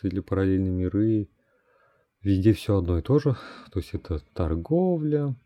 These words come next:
кафе, бары, клубы, алкоголь, там, отношения и все такое. Люди злые, жестокие, там, обманщики, коварные,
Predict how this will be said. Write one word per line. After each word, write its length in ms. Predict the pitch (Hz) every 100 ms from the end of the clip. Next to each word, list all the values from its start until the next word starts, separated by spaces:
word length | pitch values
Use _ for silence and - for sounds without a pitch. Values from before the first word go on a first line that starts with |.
| _
кафе, 440 | - - - 143 147
бары, 400 | 104 123 139 110
клубы, 640 | - 123 147 135 131 123
алкоголь, 640 | 110 90 92 92 131 143
там, 380 | 117 117 110 101
отношения 680 | 98 - 92 - 135 135 120
и 20 | 101
все 100 | -
такое. 340 | - - 87
Люди 380 | 87 98 90 82
злые, 340 | - 160 165
жестокие, 560 | 123 101 - 147 - 117
там, 300 | 110 98 101 _ -
обманщики, 840 | 101 82 98 135 135 - 113 110
коварные, 760 | 101 - 85 110 127 120 107 104